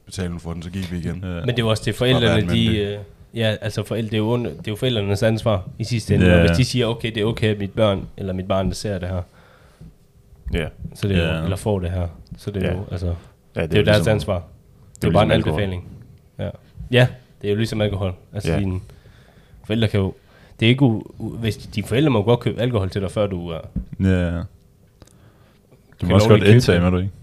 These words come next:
Speaker 3: Jo, du må gerne indtage. Du må gerne gå med det. Altså, det er også det. I andre lande, der må du jo ikke engang gå med alkohol på gaden. Altså, der er
Speaker 4: Ja.
Speaker 3: vildt mange lande, hvor man ikke må gå med alkohol på gaden. Altså, største del af landet.
Speaker 2: Ja.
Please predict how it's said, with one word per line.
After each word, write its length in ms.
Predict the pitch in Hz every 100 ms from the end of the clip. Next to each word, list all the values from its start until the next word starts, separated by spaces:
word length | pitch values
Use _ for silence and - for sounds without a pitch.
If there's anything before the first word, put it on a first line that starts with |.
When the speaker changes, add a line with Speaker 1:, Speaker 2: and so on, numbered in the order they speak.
| -
Speaker 3:
Jo, 100 | 123
du 100 | 107
må 120 | 101
gerne 240 | 101 123 143
indtage. 280 | 147 117 98
Du 40 |
må 100 | 107
gerne 200 | 104 127 135
gå 120 | 160
med 140 | 127
det. 60 | 117
Altså, 240 | 85 95
det 60 | 98
er 60 | 104
også 220 | 113 131
det. 80 | 107 - - -
I 80 |
andre 340 | 117 123 170 156
lande, 220 | 110 127
der 60 | 127
må 120 | 117
du 60 |
jo 60 | 107
ikke 60 | 117
engang 180 | 131
gå 80 | 107
med 120 | 98
alkohol 280 | 98 110 98
på 80 | 95
gaden. 260 | 98 113 117 - - _ _ _
Altså, 140 | 95 101
der 80 |
er 120 | 98 98
Speaker 4:
Ja. 140 | -
Speaker 3:
vildt 160 | 175 127
mange 280 | 107 104
lande, 260 | 98 92 101 110 _ - _ - - - -
hvor 120 | - 101
man 140 | 98
ikke 120 | 95
må 80 | 92
gå 260 | 92 87 - -
med 100 | 95
alkohol 380 | 92 92 87 87 - -
på 60 | 98
gaden. 360 | 90 92 90
Altså, 160 | 87 92
største 320 | - 113 -
del 180 | 98 87
af 80 | 85
landet. 240 | 87 87 87 - - - - - - 95
Speaker 2:
Ja. 140 | 90